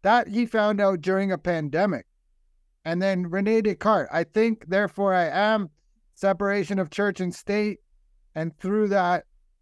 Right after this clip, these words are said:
we got science. And then science and spirituality have been fighting forever. But now we got guys like Joe Dispenza, Bruce Lipton, Greg Braden, marrying it all back together and explaining it.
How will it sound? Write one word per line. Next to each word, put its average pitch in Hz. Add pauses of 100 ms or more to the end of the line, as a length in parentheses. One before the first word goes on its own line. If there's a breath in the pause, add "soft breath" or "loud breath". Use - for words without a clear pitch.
(520)
we 165
got 180
science. 190 (120)
And 165
then 180
science 196
and 170
spirituality 190
have 175
been 165
fighting 190
forever. 196 (160)
But 151
now 185 (220)
we 151
got 160
guys 185
like 147
Joe 185
Dispenza, 165
Bruce 180
Lipton, 165 (280)
Greg 180
Braden, 170 (320)
marrying 180
it 170
all 170
back 165
together 170 (220)
and 196
explaining 214
it. 143